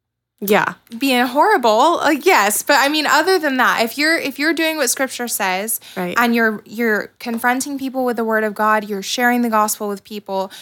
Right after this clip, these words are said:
Speaker 2: you're being faithful to the
Speaker 1: Mm-hmm.
Speaker 2: Lord in regards to how you speak of Him, and you're just not seeing people come,
Speaker 1: Mm-hmm.
Speaker 2: those people are not coming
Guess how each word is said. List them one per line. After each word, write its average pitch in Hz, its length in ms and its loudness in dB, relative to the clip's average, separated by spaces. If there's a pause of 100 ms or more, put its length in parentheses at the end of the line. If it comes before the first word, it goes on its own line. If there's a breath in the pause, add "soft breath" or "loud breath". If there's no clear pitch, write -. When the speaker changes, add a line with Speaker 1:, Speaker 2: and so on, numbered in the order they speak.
(160 loud breath)
Speaker 2:
you're 196 100 -6
being 240 240 -2
faithful 208 640 -6
to 208 180 -8
the 208 60 -4
Speaker 1:
Mm-hmm. 208 100 -2
Speaker 2:
Lord 190 220 0
in 202 160 -6
regards 180 300 -4
to 214 60 -8
how 202 100 -8
you 185 100 -6
speak 196 300 -8
of 190 80 -18
Him, 190 260 -10 (280 loud breath)
and 226 140 0
you're 226 80 2
just 233 240 -2
not 220 240 0
seeing 233 240 -2
people 196 280 -10
come, 196 380 -4
Speaker 1:
Mm-hmm. 196 320 2 (180)
Speaker 2:
those 233 180 2
people 269 340 -4
are 247 120 2
not 220 240 0
coming 214 500 -2